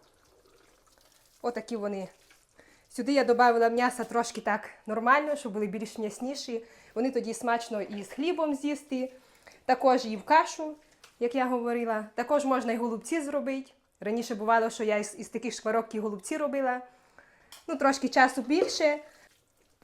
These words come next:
Зараз я їх доведу до кипіння, також вони хвилин п'ять покиплять. І спеції я, я добавляю сіль, перець мелений.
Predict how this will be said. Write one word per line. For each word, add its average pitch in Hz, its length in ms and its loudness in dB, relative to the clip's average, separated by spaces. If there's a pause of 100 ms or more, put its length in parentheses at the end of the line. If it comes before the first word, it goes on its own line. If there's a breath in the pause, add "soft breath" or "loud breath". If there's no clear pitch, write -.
(520 loud breath)
Зараз 240 380 4
я 254 100 2
їх 226 140 0
доведу 233 320 0
до 220 120 -4
кипіння, 294 600 -4
також 233 320 -4
вони 226 200 -4
хвилин 220 300 -4
п'ять 220 320 -2
покиплять. 262 640 -4 (260 soft breath)
І 226 80 -10
спеції 285 440 -4
я, 240 220 -2
я 233 140 -2
добавляю 220 540 0
сіль, 320 420 -4 (300 loud breath)
перець 320 400 0
мелений. 262 540 -2